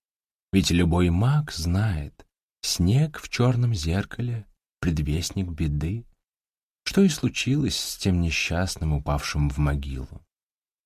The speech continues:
Надеюсь, эти маленькие хлопья не коснутся своим смертельным холодом никого из моих близких. В двери кабинета раздался стук. Приглушенный голос мужа позвал:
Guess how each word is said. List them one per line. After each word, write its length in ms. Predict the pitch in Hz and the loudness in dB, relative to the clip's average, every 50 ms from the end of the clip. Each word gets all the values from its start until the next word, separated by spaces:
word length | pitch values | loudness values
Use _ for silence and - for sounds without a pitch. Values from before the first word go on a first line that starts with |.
| _ _ - | _ _ -2
Надеюсь, 600 | 82 80 76 82 87 90 92 87 82 - - - _ _ _ _ _ _ - | 0 2 2 4 4 4 4 2 0 -2 -8 -12 _ _ _ _ _ _ -6
эти 200 | 135 131 - 135 | -4 -2 2 4
маленькие 560 | 143 151 156 151 151 143 135 131 - 123 123 | 4 4 6 6 4 4 2 0 0 -2 -2
хлопья 500 | - - - - 143 143 - - 123 117 | -4 -4 -2 0 0 0 0 0 0 2
не 160 | 120 123 123 | 2 2 2
коснутся 720 | - - 120 110 - - - 113 131 135 131 - - - 78 | 2 0 -2 -2 -2 -2 -2 0 0 0 -2 -4 -6 -6 -6
своим 560 | 73 - - 82 82 82 82 82 80 80 73 - _ _ _ _ _ | -6 -4 -2 -2 0 2 2 2 0 0 -2 -6 _ _ _ _ _
смертельным 800 | - - - 92 90 80 78 - - - 131 135 131 131 123 113 | -6 0 2 2 2 2 0 -2 0 2 4 4 6 4 4 2
холодом 680 | - - - 101 101 104 101 98 92 85 90 90 90 - _ _ _ _ _ - | 0 -2 -2 0 0 0 0 0 -2 -2 -2 -2 -4 -6 _ _ _ _ _ 0
никого 540 | 117 120 110 - - 85 78 76 73 76 76 | 0 0 0 2 0 0 0 2 2 2 2
из 160 | 76 73 76 | 2 0 0
моих 380 | 76 71 71 71 69 67 71 | -2 -2 -2 -2 -2 -4 -4
близких. 640 | 73 67 67 67 65 64 - - - - - - - _ _ _ _ _ _ _ _ _ _ _ _ _ _ _ _ _ _ _ _ - | -4 -4 -4 -4 -6 -6 -8 -12 -14 -14 -18 -20 -20 _ _ _ _ _ _ _ _ _ _ _ _ _ _ _ _ _ _ _ _ -4
В 100 | 85 76 | -2 0
двери 280 | 78 85 113 131 143 | 2 4 4 4 4
кабинета 480 | 135 - 104 101 95 107 113 110 - 101 | 4 2 2 4 4 4 4 2 0 0
раздался 460 | 92 90 80 76 90 82 80 - 90 | 2 0 0 0 0 -2 -2 -2 -4
стук. 500 | 78 - - - 76 73 - - _ _ _ _ _ _ _ _ _ _ _ | -6 -6 -6 -6 -6 -8 -8 -10 _ _ _ _ _ _ _ _ _ _ _
Приглушенный 600 | - 92 82 82 92 90 - - 92 85 82 82 80 | -4 -2 0 0 0 0 0 0 0 2 2 2 0
голос 380 | 78 85 82 80 80 76 - | 0 0 0 0 -2 -2 -2
мужа 280 | 90 90 92 90 85 80 | 0 0 0 0 0 -2
позвал: 560 | - 85 82 78 80 76 73 62 57 71 - | -2 -2 -2 0 0 0 -2 -2 -4 -6 -12